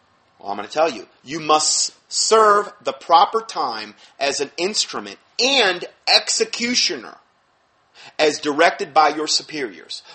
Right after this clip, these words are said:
For none can command here who has not consecrated his labors with the blood of the heretic."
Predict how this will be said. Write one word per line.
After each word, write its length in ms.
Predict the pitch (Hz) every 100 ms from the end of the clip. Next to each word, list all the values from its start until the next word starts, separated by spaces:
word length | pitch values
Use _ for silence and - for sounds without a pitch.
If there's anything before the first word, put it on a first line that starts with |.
| -
For 260 | - 196
none 560 | 143 139 156 202 247 294 - _
can 180 | 247 233
command 560 | 233 208 208 202 208 196
here 500 | - 214 180 104 - _ _ _ _ - -
who 140 | 196
has 180 | 160 147
not 280 | 156 147 -
consecrated 680 | 196 226 233 - 202 151 139
his 320 | 208 262 208
labors 520 | 196 190 143 113 - -
with 220 | 156 175 -
the 80 |
blood 520 | 135 - 147 190 208 -
of 180 | 160 151
the 60 | 143
heretic." 720 | 147 143 120 - 117 -